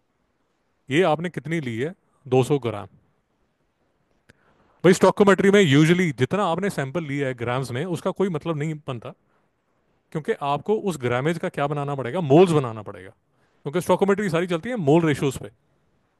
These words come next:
नहीं समझ में आया? तो ये दो सौ ग्राम लेके इसके साथ लड़ाई पे नहीं जा सकते आप।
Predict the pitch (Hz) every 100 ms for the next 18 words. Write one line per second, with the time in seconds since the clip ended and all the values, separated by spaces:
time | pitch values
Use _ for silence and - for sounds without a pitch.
0 | _ _ _ _ 131 139 131 120 107 107
1 | _ _ _ _ _ _ _ _ _ _
2 | _ _ _ _ _ _ _ _ _ _
3 | _ - - _ 202 277 156 165 269 180
4 | 156 202 240 _ 147 160 233 180 - -
5 | - - 233 - 202 202 160 165 185 _
6 | _ - 190 180 143 139 165 127 113 -
7 | 107 92